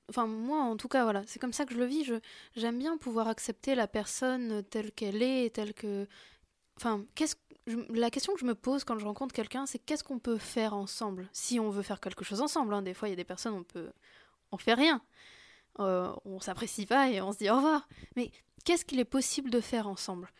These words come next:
Qu'est-ce qu'on peut créer ? Qu'est-ce que, qu'est-ce qu'on peut s'apporter ? Qu'est-ce qu'on peut partager ? Et, euh, ben, si des fois, euh, il y a une partie, euh,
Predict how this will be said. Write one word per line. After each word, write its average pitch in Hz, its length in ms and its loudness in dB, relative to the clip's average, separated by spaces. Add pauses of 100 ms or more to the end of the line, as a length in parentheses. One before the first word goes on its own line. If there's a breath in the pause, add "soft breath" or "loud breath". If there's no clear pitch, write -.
(180 soft breath)
Qu'est-ce 262 160 -2
qu'on 269 140 -4
peut 254 160 0
créer ? 254 320 2
Qu'est-ce 240 200 0
que, 226 220 0
qu'est-ce - 160 -4
qu'on 294 140 -6
peut 262 100 0
s'apporter ? 240 640 2
Qu'est-ce - 160 -4
qu'on 220 100 -6
peut 214 140 2
partager ? 214 680 -2 (580 loud breath)
Et, 214 320 4
euh, 190 220 0
ben, 185 540 -4
si 196 400 -6
des 208 100 0
fois, 220 560 4
euh, 185 320 0 (560 loud breath)
il 208 60 -2
y 196 60 0
a 185 240 -2
une 220 300 -2
partie, 233 720 0
euh, 185 320 -8